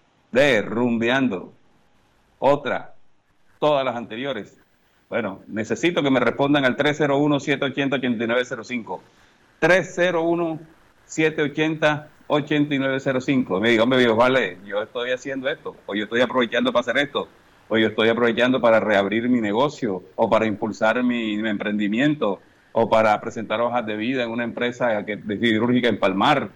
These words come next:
un amigo mío que está por aquí cerca". En fin, lo que usted está haciendo, a-, aprovechando, díganos.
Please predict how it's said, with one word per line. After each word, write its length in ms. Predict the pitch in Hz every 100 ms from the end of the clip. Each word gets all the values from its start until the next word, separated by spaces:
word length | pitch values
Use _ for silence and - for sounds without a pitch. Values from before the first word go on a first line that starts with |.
| -
un 120 | 104
amigo 220 | 117 117 117
mío 120 | 123
que 80 | 120
está 120 | 110
por 100 | 110
aquí 120 | 107
cerca". 400 | 120 147 110 90 _ _ _ _ -
En 180 | 95
fin, 480 | 95 156 123 85 85 -
lo 100 | 92
que 60 |
usted 140 | 98 -
está 120 | 175
haciendo, 460 | 156 190 220 113 87
a-, 180 | 90 -
aprovechando, 640 | 92 - 107 - 98 -
díganos. 480 | 139 208 190 98 -